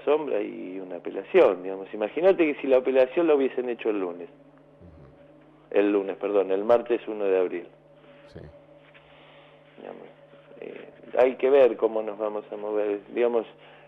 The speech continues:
Speaker 1: eh, lo que sí no se puede, eso, eso lo tenemos muy claro, que no se puede dilatar mucho lo que es la, la decisión de la Cámara de Apelaciones.
Speaker 2: Ujú.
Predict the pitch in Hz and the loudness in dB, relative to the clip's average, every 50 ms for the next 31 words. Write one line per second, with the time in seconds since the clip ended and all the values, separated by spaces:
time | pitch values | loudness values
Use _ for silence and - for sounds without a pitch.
0 | - - _ - - - - - - - - - - - - - - - - 50 | -20 -20 _ -20 -20 -20 -20 -20 -20 -18 -14 -12 -10 -10 -10 -10 -10 -10 -12 -14
1 | - - - - - 110 107 101 - 110 107 - - 147 147 143 147 135 120 - | -14 -16 -18 -12 -4 -2 -2 0 0 -2 -4 -2 0 0 0 2 2 0 0 0
2 | 120 110 - 120 113 110 110 110 110 120 139 135 - 117 110 110 113 117 113 - | -4 -4 2 4 4 6 6 4 2 -2 -2 -2 -2 -4 -2 -2 -2 -4 -4 -4
3 | 117 110 107 101 107 110 120 123 120 113 110 117 120 120 110 - 127 143 147 147 | -2 -2 -2 -2 -4 -6 -6 -6 -8 -8 -10 -8 -8 -8 -6 0 2 4 4 6
4 | 147 143 - - 104 101 107 110 - - 107 101 - 110 120 113 110 107 104 101 | 4 2 2 -2 -8 -6 -8 -10 -8 -8 -8 -6 -4 -2 0 0 2 0 0 -2
5 | 98 98 104 95 92 - 107 107 110 110 110 117 113 - - 113 101 98 92 87 | -4 -6 -6 -8 -6 -4 -4 -4 -4 -6 -10 -12 -10 -8 -6 -6 -4 -4 -4 -4
6 | - 98 95 90 - - 95 87 85 82 80 80 80 80 80 78 78 - - - | -6 -8 -8 -10 -12 -14 -12 -8 -6 -6 -6 -6 -8 -12 -16 -20 -20 -20 -20 -20
7 | - - - - - - _ - - - - - - - - - - - 95 90 | -20 -20 -20 -20 -20 -20 _ -20 -20 -20 -20 -20 -20 -20 -20 -20 -14 -6 -4 -2
8 | 90 90 - 87 87 - - 104 98 101 98 92 90 90 87 - 95 92 95 90 | -2 -2 -4 -8 -12 -8 -6 -6 -6 -4 -2 -2 -2 -2 -2 -4 -6 -4 -4 -4
9 | 87 87 87 87 87 87 - 87 85 87 80 - - 80 78 73 - - - _ | -4 -4 -4 -4 -6 -8 -8 -8 -8 -10 -10 -12 -12 -12 -12 -12 -14 -16 -20 _
10 | _ _ _ _ - 87 - - 85 - | _ _ _ _ -20 -20 -20 -20 -20 -20